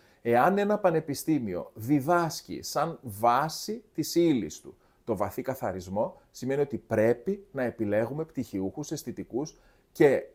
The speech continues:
κέντρα που απασχολούν πτυχιούχους αισθητικούς για να έχουμε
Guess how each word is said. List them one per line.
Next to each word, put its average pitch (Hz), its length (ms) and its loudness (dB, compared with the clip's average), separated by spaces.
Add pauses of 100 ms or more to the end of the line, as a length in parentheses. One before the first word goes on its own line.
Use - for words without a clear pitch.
κέντρα 165 540 2
που 143 260 4
απασχολούν 123 640 2
πτυχιούχους 107 500 -4
αισθητικούς 92 560 -10
για 127 220 2
να 120 140 2
έχουμε 147 560 0